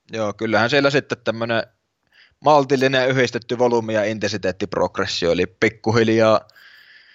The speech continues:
voimapuolella kasvatetaan sekä sarjapainoja että sitten toistomääriä per lihasryhmä viikossa, ja samoin kestävyyspuolella niin pikkuhiljaa kasvatetaan sekä, sekä tuota kestävyysharjoitteluintensiteettiä, oli se nyt sitten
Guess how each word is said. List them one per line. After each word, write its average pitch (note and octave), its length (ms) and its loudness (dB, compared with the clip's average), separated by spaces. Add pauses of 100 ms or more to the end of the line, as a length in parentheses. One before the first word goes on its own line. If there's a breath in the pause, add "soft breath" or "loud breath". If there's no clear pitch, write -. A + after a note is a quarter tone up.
(340 soft breath)
voimapuolella A2+ 720 2
kasvatetaan G#2 720 -2
sekä G#2 380 -2
sarjapainoja G#2 920 0
että F#2 240 -10
sitten F#2 360 -6 (340)
toistomääriä A2 1080 0
per G#2 200 -4
lihasryhmä G#2 580 -2
viikossa, G2 500 -2
ja F2+ 140 0 (180)
samoin G2+ 320 -2
kestävyyspuolella G2 800 0
niin F2+ 180 -6 (720 soft breath)
pikkuhiljaa G2 720 2
kasvatetaan F#2 580 -2
sekä, F#2+ 280 0 (840)
sekä G2 260 0
tuota G2 340 0 (880 loud breath)
kestävyysharjoitteluintensiteettiä, G2+ 1800 -2
oli E2 160 -2
se F#2 100 -6
nyt F2+ 120 -10
sitten - 300 -10